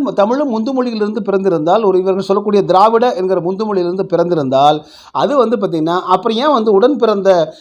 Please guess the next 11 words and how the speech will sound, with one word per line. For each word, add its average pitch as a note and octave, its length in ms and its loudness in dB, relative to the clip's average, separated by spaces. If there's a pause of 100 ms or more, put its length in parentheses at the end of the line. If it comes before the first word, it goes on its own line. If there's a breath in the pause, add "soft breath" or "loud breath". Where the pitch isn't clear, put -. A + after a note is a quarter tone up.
(180 loud breath)
கன்னடமும் G#3+ 440 -2
மலையாளமும் F3 760 0
தெலுங்கும் F#3+ 400 -2
வந்து D#3+ 220 -6
பாத்தீங்கன்னா, E3 500 -2 (220 loud breath)
பிறமொழி B3+ 400 -2
சொற்கள் F#3+ 280 -2
இல்லாமல் E3+ 360 0
தனித்து G3 320 -4
இயங்க G3 220 0
முடியல? F3+ 540 -2